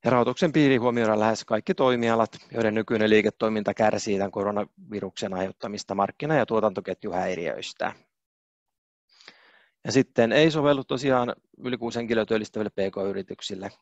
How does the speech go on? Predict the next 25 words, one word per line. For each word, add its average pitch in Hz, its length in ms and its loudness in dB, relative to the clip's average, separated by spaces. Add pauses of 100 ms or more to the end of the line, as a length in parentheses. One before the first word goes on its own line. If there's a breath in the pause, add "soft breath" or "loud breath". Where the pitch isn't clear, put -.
(240)
No, 98 140 -6
niille 104 280 2
on 120 100 2
tämä 120 220 0
Business 104 420 -4
Finland-tukimuoto 98 1160 -8
sitten 92 420 -12 (280 soft breath)
käytettävissä. 98 840 -6 (680 soft breath)
Ja, - 60 -8 (180)
ja 131 100 4
näissä 135 360 2
molemmissa 143 560 2
on 123 80 0
se, 120 100 2
että 117 200 -2
nämä 104 280 2 (180)
ei 127 200 2
sovellu 113 440 2
niin 104 140 -4
maatalouden 101 600 0
alkutuotantoon, 95 920 -6
kalastukseen 95 680 -4
tai 95 160 -6
vesiviljelyn 95 800 -4
aloille 92 460 -10